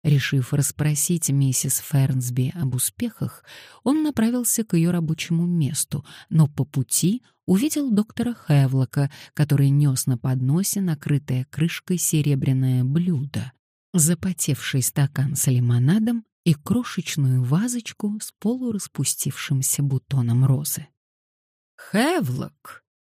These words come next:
удивлённо окликнул пожилого доктора Рис.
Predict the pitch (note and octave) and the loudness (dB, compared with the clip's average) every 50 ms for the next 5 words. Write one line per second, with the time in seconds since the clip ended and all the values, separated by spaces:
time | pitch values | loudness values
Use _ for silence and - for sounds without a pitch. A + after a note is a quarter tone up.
0 | _ - F3+ E3+ C3 C#3 D3 B2+ C3 C#3 C3 B2+ B2+ C3 C#3 C3+ C3 C3 - - | _ 4 4 6 6 6 6 6 6 4 4 4 4 2 2 2 0 0 2 2
1 | C#3+ D#3+ D#3 - G3 G#3 A3+ A3+ G#3+ - - D3+ A#2+ C3+ C3+ C3 C3+ B2+ B2+ C3 | 0 0 2 0 0 0 0 -2 -4 -4 -2 -2 0 2 2 2 2 2 2 0
2 | B2+ C3 C3+ B2 - - - - C#3+ C#3+ D#3 D3+ D#3 D3+ C3 - - - - - | 0 2 0 0 -2 -2 -4 0 2 2 4 2 2 2 0 -2 -2 -4 -4 -4
3 | - | -6